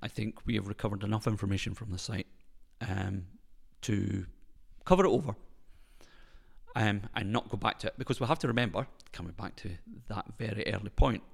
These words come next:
that it's a finite archaeological resource. If we dig it up, we're not leaving anything there for future generations. And when we're talking about future generations, I'm not just talking about my kids, or even eventually, hopefully,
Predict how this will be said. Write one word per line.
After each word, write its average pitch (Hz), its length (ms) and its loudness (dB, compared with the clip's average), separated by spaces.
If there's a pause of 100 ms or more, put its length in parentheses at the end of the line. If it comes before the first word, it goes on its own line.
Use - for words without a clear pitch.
(120)
that 113 180 -4
it's - 180 -4
a 101 60 -4
finite 110 540 0
archaeological 107 560 -4
resource. 143 540 0
If - 140 -6
we 277 100 6
dig 135 180 2
it - 60 -2
up, - 300 -2 (100)
we're 151 100 6
not 139 180 4
leaving 110 260 2
anything 104 340 -2
there 92 120 -2
for - 120 -12
future - 300 -8
generations. - 640 -10 (220)
And 113 100 -6
when 117 140 2
we're 143 60 0
talking - 280 -4
about 80 120 -6
future - 240 -6
generations, - 680 -14
I'm - 260 -10
not 98 80 -4
just 85 120 -10
talking - 200 -10
about - 140 -12
my 90 160 -12
kids, - 340 -12 (400)
or 101 60 -10
even 98 260 -8 (460)
eventually, 98 580 -8 (480)
hopefully, 120 360 -8